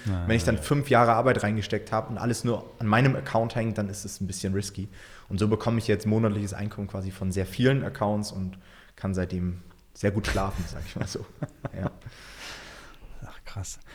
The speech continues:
Speaker 1: Da hab ich grad eine Idee. Ich glaub, meine, meine Schwiegermutter, die hat so ein Kinderbuch geschrieben, ist dann mal mit zum Verlag gegangen und das
Speaker 2: Mhm.
Speaker 1: ha-, wurde nicht genommen. Ich glaube, die hört diesen Podcast nicht, deswegen kann ich das jetzt sagen. Ich glaube, ich schnapp mir das mal und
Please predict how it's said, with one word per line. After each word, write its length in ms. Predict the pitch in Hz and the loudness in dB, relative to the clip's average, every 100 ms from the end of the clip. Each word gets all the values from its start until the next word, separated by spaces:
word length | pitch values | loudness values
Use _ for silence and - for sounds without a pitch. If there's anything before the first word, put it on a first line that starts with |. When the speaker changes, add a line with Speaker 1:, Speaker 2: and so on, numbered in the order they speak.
| - - - - | -20 -20 -20 -8
Speaker 1:
Da 80 | 92 | -2
hab 80 | |
ich 80 | - | 2
grad 120 | 120 | 4
eine 100 | 110 | 4
Idee. 240 | 113 95 113 | 4 4 2
Ich 80 | - | 2
glaub, 300 | 98 110 - | -2 0 2
meine, 380 | 98 98 92 - - - - - | 4 4 4 0 -10 -20 -20 -8
meine 140 | - 92 | -4 -4
Schwiegermutter, 600 | - 135 104 90 110 104 | 0 2 2 0 -2 -2
die 140 | 95 | -2
hat 240 | - - | -4 -6
so 80 | - | -2
ein 180 | 117 113 | -2 -2
Kinderbuch 460 | - 139 92 98 - | 0 0 0 -2 -4
geschrieben, 380 | 95 - 98 | -4 -2 -2
ist 120 | 131 - | 0 2
dann 80 | 127 | 2
mal 100 | 120 | 2
mit 240 | 131 127 | 0 -2
zum 120 | 135 | 0
Verlag 360 | - 120 123 139 | 2 2 0 0
gegangen 460 | 95 85 78 135 - - | 0 2 2 2 -2 -8
und 180 | - 123 | -2 0
das 200 | 101 110 | 2 0
Speaker 2:
Mhm. 100 | 120 | -4
Speaker 1:
ha-, 160 | - - | -6 -4
wurde 180 | - 156 | 2 4
nicht 180 | 151 135 | 4 4
genommen. 440 | 147 151 95 123 185 - - - - - | 6 8 8 6 2 -8 -20 -20 -12 -10
Ich 160 | - - | -10 -4
glaube, 360 | 101 127 110 | 0 2 0
die 160 | 104 92 | 2 2
hört 140 | 131 | 4
diesen 160 | 104 101 | 2 4
Podcast 460 | - - 87 82 | 2 2 0 0
nicht, 200 | 95 110 | 0 0
deswegen 160 | 104 98 | 0 0
kann 120 | 104 | 0
ich 40 | 101 | -2
das 140 | 92 | 0
jetzt 140 | 98 | 0
sagen. 220 | - 101 90 | 0 -2 -2
Ich 100 | - | -6
glaube, 480 | - 113 101 104 120 - - - | -4 -2 0 -2 -4 -10 -20 -8
ich 160 | - | -4
schnapp 240 | - 131 139 | 0 0 2
mir 80 | |
das 200 | 98 87 | 0 -2
mal 360 | - 82 101 135 - - - | -2 0 0 0 -4 -20 -6
und 440 | - 110 104 - | 0 0 0 -6